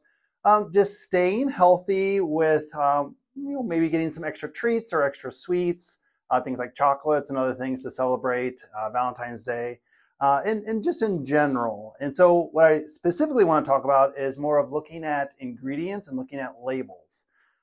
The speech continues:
Uh, often we turn to the nutrition label and we look at, you know, things like how much fat or how many calories. And of course we can look at that, but mostly look at the ingredients. Look at what's actually in it. And look specifically, is it a few clean ingredients? Like if you're eating chocolates, is it like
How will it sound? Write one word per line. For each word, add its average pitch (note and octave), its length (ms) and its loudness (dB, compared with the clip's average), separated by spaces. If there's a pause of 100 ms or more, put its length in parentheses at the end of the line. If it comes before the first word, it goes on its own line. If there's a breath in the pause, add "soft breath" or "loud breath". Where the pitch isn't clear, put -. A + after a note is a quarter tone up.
(140)
Uh, C3 200 -4
often G#3 380 6
we G3+ 100 2
turn F3+ 260 0
to C#3 80 -8
the D#3 80 -2
nutrition D#3 440 -2
label G#2 220 -14
and A#2 100 -10
we C3 60 -2
look C3+ 200 0
at, B2+ 260 2 (280)
you C3 80 -4
know, C3+ 60 0
things C3+ 200 -4
like C3 100 -2
how C3+ 140 -4
much - 360 -6 (220)
fat D3 420 6
or A#2 60 -2
how C3 100 -2
many C#3+ 120 -2
calories. C#3+ 840 2 (460)
And A3 360 -4
of G3 140 -6
course A#3 260 8
we G3+ 60 2
can F#3+ 80 4
look F#3+ 140 4
at - 100 -2
that, C3+ 240 6
but D3+ 180 -4
mostly E3 680 4
look D#3 300 -2
at A3 120 -2
the F#3+ 120 -4
ingredients. A#2+ 680 -6
Look D#3 140 -4
at - 160 -2
what's D#3+ 260 0
actually D3 380 -6 (140)
in C3+ 140 -6
it. - 180 -16 (260)
And C#3+ 300 -6 (760 soft breath)
look F#3+ 240 4
specifically, F#3+ 640 4
is D#3 180 -2
it D#3 160 4
a D3+ 100 6
few F#3+ 800 2
clean F#3 260 -2
ingredients? F3+ 500 -2
Like D#3 100 -2
if B2+ 60 -6
you're D3+ 80 -2
eating D#3 200 -6
chocolates, F3+ 560 0
is C3+ 120 -6
it C3+ 140 0
like B2 280 -6